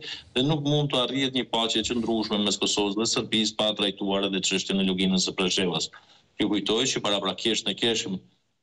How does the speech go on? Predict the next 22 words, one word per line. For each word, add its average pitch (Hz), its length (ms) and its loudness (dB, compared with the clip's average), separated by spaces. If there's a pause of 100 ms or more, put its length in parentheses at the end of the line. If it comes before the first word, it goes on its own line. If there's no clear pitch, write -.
kishim 113 300 0
edhe 92 120 0
disa 107 260 0
vizita 110 380 0
në 92 140 -2
Shtetet 98 340 0
e 85 60 -6
Bashkuara 90 560 0
të 87 160 -4
Amerikës, 131 540 0
ku 139 120 0
bashkëbiseduam, 127 840 0 (500)
a, 95 100 2 (380)
me 98 420 2
State 123 320 0
Departamentin, 110 880 0
a, 92 400 0 (420)
pjesëtar 117 400 0
të 107 80 -4
State 120 300 0
Departamentit, 107 720 -2
të 90 100 2